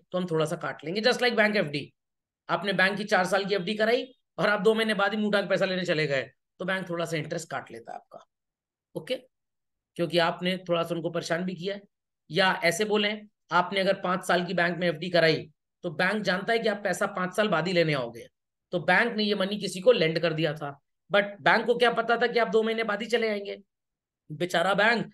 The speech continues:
किसी दूसरे से उधार लेके आपको देगा, तो इस डिस्कम्फर्ट के लिए they deduct some interest। Update this example, चलो।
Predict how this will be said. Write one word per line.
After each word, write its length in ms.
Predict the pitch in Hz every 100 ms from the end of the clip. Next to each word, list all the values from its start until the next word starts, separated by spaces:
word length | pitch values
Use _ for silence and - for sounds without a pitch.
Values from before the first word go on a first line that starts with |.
| _ _
किसी 200 | 180 196
दूसरे 280 | 180 170 180
से 60 |
उधार 260 | 175 160 170
लेके 180 | 165 165
आपको 240 | 139 160
देगा, 400 | 175 185 170 156 _ _ _ _
तो 200 | 190 -
इस 260 | 269 - -
डिस्कम्फर्ट 640 | 196 - 180 160 185 180
के 100 | 170
लिए 380 | 156 147 135 - _ -
they 300 | 139 170 175 170 _ _ _ _
deduct 360 | 147 160 160 156
some 180 | 139 131
interest। 520 | 120 - - - - _ _ _ _ _ _ _ _ _ _ _ _ _ _ 147
Update 300 | 147 160 151
this 140 | 156
example, 340 | 143 151 156
चलो। 160 | 165